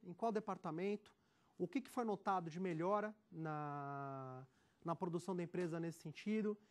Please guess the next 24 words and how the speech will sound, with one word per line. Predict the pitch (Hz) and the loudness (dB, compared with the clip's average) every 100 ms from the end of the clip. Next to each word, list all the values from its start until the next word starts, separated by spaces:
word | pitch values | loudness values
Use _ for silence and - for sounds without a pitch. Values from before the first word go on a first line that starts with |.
| _ - | _ -16
Se, | - 302 302 | 2 6 8
de | 233 | 6
repente, | 226 220 220 208 | 2 2 0 0
a | 208 | -2
contratação, | 202 190 - 196 180 | -2 -2 -2 -2 -2
a | |
contratação | - 196 190 190 180 185 | -2 0 0 -2 0 2
desse | 185 180 | 0 -2
estrangeiro | 180 180 165 180 160 - _ 214 | -2 2 4 2 2 -6 _ 0
ensejou | 254 - 220 165 220 226 - _ | 0 6 4 6 4 4 0 _
contratação | - 202 196 196 175 190 | -4 -2 -2 -4 -4 -2
de | 175 | -2
brasileiros, | 175 165 151 175 208 190 | -2 -2 0 2 2 0
porque | - - 175 | -4 -2 0
a | |
área | 165 | 0
cresceu | - 147 - 175 | -4 -6 -2 -2
por | - | -2
co-, | - 147 | -8 -6
por | 160 | -4
ca-, | 156 143 | -4 -4
por | - 156 | -6 -6
causa | 175 160 147 | -2 -2 0
dele. | 165 202 | 2 2